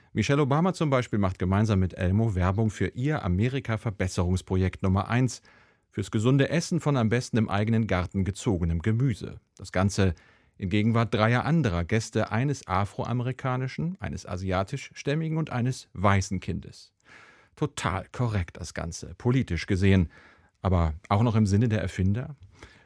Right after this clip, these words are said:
Wohl nicht ganz. Arme Sesamstraße. Sie kann niemanden mehr so richtig aufrütteln wie früher. Das passiert heute anderswo, leider ohne positiven Lerneffekt.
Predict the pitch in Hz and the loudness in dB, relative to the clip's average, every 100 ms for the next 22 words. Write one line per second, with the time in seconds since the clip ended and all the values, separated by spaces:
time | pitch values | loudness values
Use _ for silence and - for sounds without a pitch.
0 | - 170 175 - - - - - - _ | -2 2 2 -2 -10 -10 -16 -18 -20 _
1 | _ 101 113 110 101 104 - 92 82 78 | _ 2 4 4 2 0 -4 -4 -4 -6
2 | - - - - 104 107 - 135 113 139 | -10 -14 -14 -10 -6 -6 0 4 4 4
3 | 139 127 - 98 104 101 90 92 120 - | 4 2 2 2 2 2 0 0 -2 -4
4 | 110 - 110 113 - 101 98 85 87 - | -8 -4 0 0 0 -2 0 -4 -6 -2
5 | 139 123 107 87 - - _ _ - - | 2 6 4 2 -8 -20 _ _ -18 -6
6 | 110 98 123 131 131 151 135 147 117 101 | -4 -2 2 4 4 2 2 2 2 2
7 | 107 101 117 127 - 135 104 87 - 90 | 2 4 2 0 0 2 4 2 -2 -4
8 | 87 - 87 92 87 80 - - - - | -4 -6 -4 -2 -2 -4 -10 -14 -16 -18